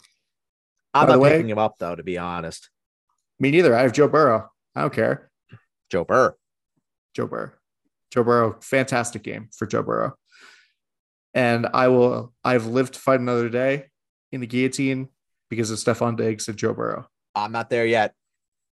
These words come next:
Speaker 2: Mainly. And Robert Tonyan.
Speaker 1: I'm not there yet.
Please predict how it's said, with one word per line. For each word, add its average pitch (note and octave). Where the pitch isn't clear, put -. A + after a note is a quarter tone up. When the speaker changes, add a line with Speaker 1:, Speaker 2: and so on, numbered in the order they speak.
Speaker 2:
Mainly. A#2
And D#3
Robert D3+
Tonyan. A2
Speaker 1:
I'm F#2
not G#2
there A#2
yet. G2